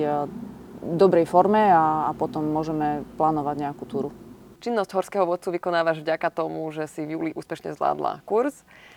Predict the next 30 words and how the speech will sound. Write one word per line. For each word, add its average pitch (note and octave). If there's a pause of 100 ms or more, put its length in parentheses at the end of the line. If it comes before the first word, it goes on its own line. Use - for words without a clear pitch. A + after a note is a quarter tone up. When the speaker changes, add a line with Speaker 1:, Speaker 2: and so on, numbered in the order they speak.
(160)
Speaker 2:
Na D#3+
celom A3
svete F#3+
máme F3
okolo D#3+
osem F#3+
tisíc G3+
horských G3+
vodcov, F#3+
z -
toho E3 (420)
iba E3
nejakú D#3+
stovku E3+
žien F#3
a E3+
na D#3+
Slovensku E3
máme E3
vyše D#3+
sedemdesiat D#3+
horských F#3
vodcov G3+
a E3
z -
toho E3
ty E3+
si E3 (400)
prvá D#3+
žena. D3